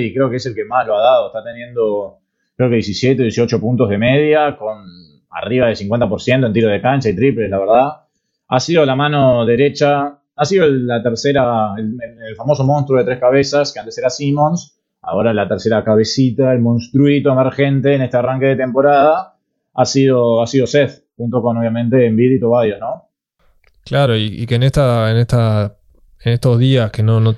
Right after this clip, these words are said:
Speaker 2: no tiene nadie, pues están todos los rotos o co-, covid, eh, han demostrado carácter y van a tener que seguir demostrando carácter, que creo que lo tienen. Embiid justo tiró ahí una fría siempre diciendo que, ta, que la química se siente muy bien,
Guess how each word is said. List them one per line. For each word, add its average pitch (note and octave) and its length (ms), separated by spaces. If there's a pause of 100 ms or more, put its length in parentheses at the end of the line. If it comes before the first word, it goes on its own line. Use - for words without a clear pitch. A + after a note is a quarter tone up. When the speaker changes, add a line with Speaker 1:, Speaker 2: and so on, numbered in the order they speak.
(160)
Speaker 2:
no A2+ 200
tiene A#2 280
nadie, B2 260
pues G2+ 120
están A2+ 120
todos A2+ 180
los G2+ 340
rotos A2 380
o G#2 80
co-, G#2+ 180
covid, B2+ 460 (600)
eh, G#2 520 (200)
han B2 160
demostrado B2+ 400
carácter C3+ 600
y G#2 260
van A2+ 240
a A#2 100
tener A2 240
que G#2+ 80
seguir A2 280
demostrando G#2+ 440
carácter, A2+ 380
que A2+ 160
creo G#2 160
que G2+ 100
lo G#2 360
tienen. A#2+ 480 (760)
Embiid C3 440
justo C3 320
tiró A#2 340
ahí A#2+ 220
una A2 200
fría A#2+ 380
siempre A2 640 (580)
diciendo B2 460
que, A2+ 140
ta, A#2 240
que A2 80
la G#2+ 120
química B2+ 440
se - 280
siente B2 280
muy A#2 180
bien, A#2+ 360